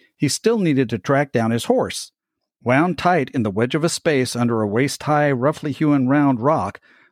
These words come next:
the rattler weaved its exposed head up and back, pulling in as close to its stone shelter as possible.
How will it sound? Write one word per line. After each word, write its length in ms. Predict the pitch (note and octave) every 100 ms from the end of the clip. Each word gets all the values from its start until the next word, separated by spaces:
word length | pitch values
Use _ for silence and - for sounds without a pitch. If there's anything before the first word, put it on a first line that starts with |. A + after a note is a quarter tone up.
| -
the 100 | G#2+
rattler 420 | A2+ E3+ - F3
weaved 480 | C#3+ C#3+ E3+ D#3+ C#3
its 180 | B2 -
exposed 580 | - - D#3 D#3+ D3+
head 200 | D3+ B2+ - -
up 260 | D#3 - -
and 180 | D3 C3+
back, 380 | B2 G#2+ - - _ _ _ _ -
pulling 320 | E3+ F3 E3
in 100 | D#3
as 140 | A#2+
close 400 | - - D#3+ E3+ -
to 160 | D3+
its 120 | C3+
stone 360 | - - D3 D3+
shelter 440 | - C#3+ C#3 C3+
as 120 | B2 -
possible. 640 | - A#2+ - F2+ -